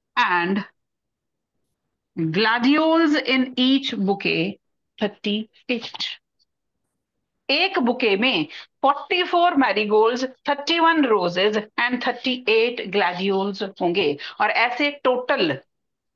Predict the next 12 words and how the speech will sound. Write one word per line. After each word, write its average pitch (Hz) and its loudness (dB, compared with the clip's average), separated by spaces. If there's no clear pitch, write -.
कितने 302 0
बुके 311 -2
बनेंगे, 302 -2
सेवनटीन। 185 -4
एक 254 0
minute 277 2
लगा 247 2
करके 247 -2
question 240 -2
को 247 -2
दोबारा 214 0
सोचो 214 -4